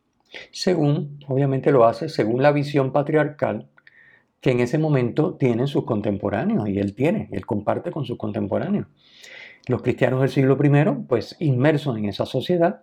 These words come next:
patriarcal, aceptaban y vivían sin más esto. Es decir, dice San Pablo que las mujeres sean sumisas a sus maridos,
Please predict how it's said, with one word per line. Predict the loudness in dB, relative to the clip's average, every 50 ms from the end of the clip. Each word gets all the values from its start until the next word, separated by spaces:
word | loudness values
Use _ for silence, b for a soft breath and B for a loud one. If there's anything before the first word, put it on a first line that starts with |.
| _ _ _ B B B B B B B B -20 _ _
patriarcal, | -2 -2 0 0 0 0 2 2 0 0 0 -2 -6 -10 _ _ _ _ _ _
aceptaban | -6 -6 -2 -2 -2 -4 -2 0 0 0 0 0 0 0
y | 2 2
vivían | 2 2 2 2 2 2 0 0
sin | 0 -2 0 0 0
más | 0 0 0 -2 -4 -6 -12 -12 -6
esto. | -2 -2 -2 -2 -4 -8 -12 -12 -12 _ _ _ _ _ _
Es | -8 -6
decir, | -6 -6 -4 -2 -4 -4 -4 -6 b b b b b b _
dice | -4 -2 -2 0 -2 -2
San | -2 -2 -2 0
Pablo | 2 2 2 2 0 -2 -2 -6 b b b b b b _ _
que | 2 2
las | 2 2 0
mujeres | -2 -2 0 2 4 4 4 2 0 -2 -4
sean | -4 -4 -4 -4 -2
sumisas | 0 2 2 4 4 4 2 2 0 0 -2 -2 -4 -8
a | -8 -4
sus | -2 -2 -2 0
maridos, | 0 0 0 0 0 0 -2 -4 -6 -8 -12 _